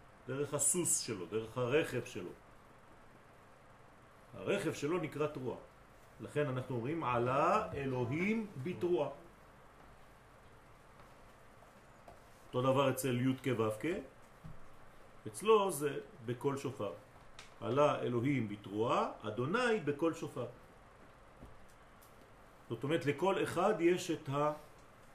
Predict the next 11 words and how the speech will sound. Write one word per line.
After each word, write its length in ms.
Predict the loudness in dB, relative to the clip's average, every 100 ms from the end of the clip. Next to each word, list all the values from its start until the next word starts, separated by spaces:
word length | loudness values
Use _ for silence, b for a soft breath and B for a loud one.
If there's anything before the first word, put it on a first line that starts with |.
| -6
המרכבה 640 | -2 -2 0 0 4 4 4 -2 -18 -20 -20 -20 -20 -20 -20
שלו. 360 | -6 0 2 2 -2 -20 -20 -20 -20 -20 -20 -20 -20 -20 -20 -20 -20 -6
איש 240 | -2 0 0
ואישה 500 | 0 0 -2 2 4
זה 160 | 4 2
גם 280 | 4 4 4
כן 200 | 0 -2
אותו 220 | -2 0
דבר, 320 | 0 -2 -6 -8 -10
נשמה 380 | -8 -4 0 0
וגוף. 320 | -2 -8